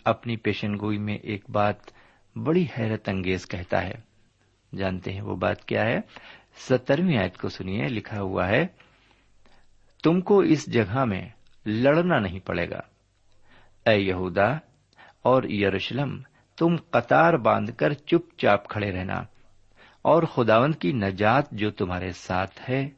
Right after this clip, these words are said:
دیکھنا۔ خوف نہ کرو اور ہراساں نہ ہو،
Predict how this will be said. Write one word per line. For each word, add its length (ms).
دیکھنا۔ 540
خوف 460
نہ 80
کرو 340
اور 240
ہراساں 400
نہ 80
ہو، 260